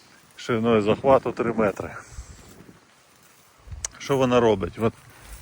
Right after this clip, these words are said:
у нас тут така квасолька виросла гарна. От, і для того, щоб можна було зібрати, ну,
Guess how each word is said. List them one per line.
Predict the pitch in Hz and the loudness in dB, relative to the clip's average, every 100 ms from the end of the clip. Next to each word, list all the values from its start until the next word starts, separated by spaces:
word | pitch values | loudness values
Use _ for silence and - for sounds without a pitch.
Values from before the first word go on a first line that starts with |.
| - | -8
у | 127 | -4
нас | 113 | -2
тут | - 120 | -4 -6
така | 127 127 117 | -6 -4 -4
квасолька | 127 - 180 160 120 | -4 -4 -4 -2 -2
виросла | 107 98 92 101 90 | -2 -4 -6 -10 -4
гарна. | 104 95 87 - - - - - - - - - - - - | -4 -6 -12 -20 -20 -20 -20 -20 -20 -20 -20 -20 -20 -16 -8
От, | 107 107 | -8 -6
і | 104 - | -10 -8
для | 139 | -6
того, | 143 127 | 0 0
щоб | - 117 | 0 -4
можна | 123 120 123 | -4 -4 -2
було | 127 123 127 | 0 4 4
зібрати, | 127 123 127 117 123 - - - - - - - - - - - - - - | 2 6 6 6 2 -4 -10 -12 -12 -8 -8 -8 -14 -16 -14 -16 -14 -10 -2
ну, | 220 147 | 0 0